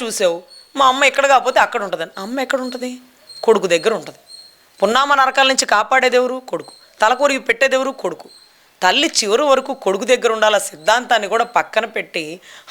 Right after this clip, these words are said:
అల్లుడు దగ్గర ఉంటుందంటే ఆ తల్లికి జరిగిన అవమానం రాష్ట్ర ప్రజలందరూ భావించాలా?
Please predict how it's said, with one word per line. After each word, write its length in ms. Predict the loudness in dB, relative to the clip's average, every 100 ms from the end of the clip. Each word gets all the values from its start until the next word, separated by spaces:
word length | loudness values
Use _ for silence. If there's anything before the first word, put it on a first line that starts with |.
| -4
అల్లుడు 260 | -2 0
దగ్గర 280 | 2 2 0
ఉంటుందంటే 600 | -2 -2 -2 0 2 2 2
ఆ 120 | -2
తల్లికి 480 | 2 0 0 0 2
జరిగిన 340 | 2 2 2
అవమానం 580 | 0 0 0 0 -4 -12 _ _ -20 -20 -20 _ -6
రాష్ట్ర 320 | -2 0 -2 -2
ప్రజలందరూ 380 | 0 0 -2
భావించాలా? 500 | -2 -2 -2 -4 -6